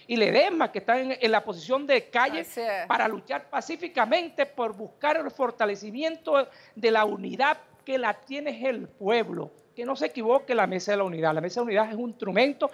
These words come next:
Speaker 1: que le reconozco muchos méritos, muchas acciones que han hecho en accio-, en aras de, de ir construyendo una mayoría en Venezuela, sí, pero la mayoría está en la gente, y cuando la gente siente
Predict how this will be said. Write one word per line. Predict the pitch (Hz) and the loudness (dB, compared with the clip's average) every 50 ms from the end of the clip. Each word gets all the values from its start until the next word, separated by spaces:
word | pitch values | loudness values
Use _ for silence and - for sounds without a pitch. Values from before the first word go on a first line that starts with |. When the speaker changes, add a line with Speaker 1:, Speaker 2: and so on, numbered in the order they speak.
| - - - - _ | -4 -20 -20 -18 _
Speaker 1:
que | - 214 214 | 2 4 4
le | 202 190 | 6 4
reconozco | - 180 175 165 - - 170 147 156 196 277 302 294 - - 294 254 247 - - - - | 4 4 2 0 0 -2 -2 2 4 6 4 4 4 2 0 0 0 0 0 -10 -20 -12
muchos | - 185 185 220 - 254 233 190 185 - | -8 -4 -4 -4 -2 -2 -2 -2 -2 -10
méritos, | 170 185 220 277 294 311 302 277 - 269 226 | -2 2 4 4 4 4 2 -4 -2 -4 -2
muchas | 190 185 190 190 - 208 | -2 -4 -8 -4 0 -2
acciones | 202 - - 208 226 220 | 0 0 -2 -6 -6 -4
que | - 202 | -4 -6
han | 175 175 | -4 0
hecho | 214 269 269 - - 294 285 - - _ _ _ _ | 0 0 0 -2 -6 -8 -8 -8 -18 _ _ _ _
en | - 208 196 180 | -2 -2 0 0
accio-, | 160 151 - - - 220 480 - | -2 -4 -4 -8 -10 -10 -8 -4
en | - 196 190 180 180 196 - | -2 -4 -2 -4 -8 -8 -2
aras | - 190 220 247 240 226 | 0 2 2 2 2 2
de, | 208 196 196 - - - | 0 -2 -4 -6 -14 -8
de | 160 180 180 | -4 -2 -2
ir | 185 208 - | -2 -2 -2
construyendo | - 247 240 - - 170 165 220 262 277 262 233 208 175 147 - _ _ _ - | -6 -6 -6 -6 -8 -4 0 2 2 2 2 -2 -4 -4 -4 -8 _ _ _ -12
una | 190 196 214 220 | -6 -2 -2 2
mayoría | 220 208 190 196 202 240 | 2 2 2 2 0 0
en | 233 | -2
Venezuela, | 226 202 - - 240 226 - | -2 -4 -4 0 0 0 0
sí, | - 302 311 269 - - _ _ _ _ _ - | 0 -4 -6 -6 -6 -12 _ _ _ _ _ 0
pero | - 220 214 208 208 | 2 2 2 4 2
la | 196 196 | 0 2
mayoría | 196 190 190 185 180 180 226 269 277 | 0 0 -2 -2 -4 -6 -4 -8 -8
está | 233 - - 254 247 | -8 -4 0 0 0
en | 254 254 | 0 0
la | 262 208 | -4 -2
gente, | 214 240 240 - - | -2 -4 -4 -6 -10
y | 208 | -6
cuando | - 208 190 190 190 | -4 -4 -4 -4 -6
la | 226 170 | -8 -4
gente | 226 269 269 - 349 294 | -4 -4 -4 -4 -10 -10
siente | - - 294 285 269 240 - - - 143 - | -4 2 2 4 2 2 0 -8 -12 -12 -12